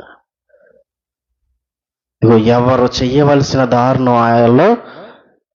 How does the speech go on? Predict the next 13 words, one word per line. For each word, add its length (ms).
చేశారండి. 720
అంతగా 420
బ్రతికి 340
దేవాలయములో, 1200
దేవాలయములో 1000
వాక్యం 500
చెబుతూ, 320
దేవాలయంలో 760
దేవుని 320
గురించిన 320
ఎన్నో 200
విలువైన 480
మాటలు 760